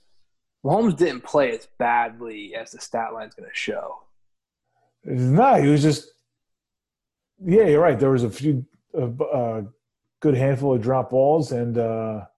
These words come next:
Speaker 1: At least four or five, I would
Speaker 2: ne-,
Speaker 1: say.
Speaker 2: and never, there's one in the, yeah, it was at least one in the end zone towards the end there, like, off the guy's face mask.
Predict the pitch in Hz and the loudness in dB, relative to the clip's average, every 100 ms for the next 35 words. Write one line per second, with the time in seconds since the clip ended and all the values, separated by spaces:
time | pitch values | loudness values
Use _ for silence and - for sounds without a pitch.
0 | _ _ _ _ - 127 208 233 - 151 | _ _ _ _ -14 0 0 0 0 0
1 | 135 123 117 139 131 135 143 160 - - | 0 -4 -2 0 -2 -6 -4 -4 -6 -8
2 | 147 - 147 135 170 170 - 151 190 190 | -8 -8 -6 -2 -2 -2 -6 -2 2 4
3 | 196 156 135 165 135 101 110 180 208 143 | 4 4 2 0 -4 -6 -6 -4 -4 -2
4 | 160 147 127 135 131 107 110 104 101 - | -2 0 0 0 -2 -4 -6 -8 -12 -16
5 | _ - 135 104 117 123 110 101 101 101 | _ -6 -6 -4 -2 -2 -4 -10 -10 -12
6 | 95 _ _ _ _ _ 113 127 127 127 | -14 _ _ _ _ _ -8 -4 -4 -4
7 | 117 110 104 - 147 131 - 101 98 104 | -4 -6 -8 -8 -4 -4 -6 -14 -14 -18